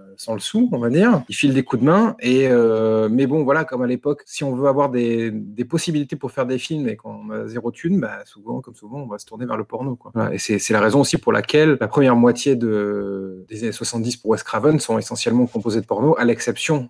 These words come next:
de La Colline à des, euh, pardon, pas de La Colline à des yeux, de, de La Dernière Maison sur la gauche, parce que de son propre aveu, euh, Craven a toujours dit que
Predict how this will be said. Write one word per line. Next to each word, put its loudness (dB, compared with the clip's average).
de -4
La -4
Colline -2
à -4
des, 0
euh, 0
pardon, -4
pas -10
de -8
La -8
Colline -6
à -4
des -6
yeux, 0
de, -8
de -4
La 2
Dernière 2
Maison 2
sur -4
la 2
gauche, 0
parce -6
que -2
de -2
son 0
propre 0
aveu, 6
euh, -6
Craven -6
a -2
toujours -12
dit -6
que -6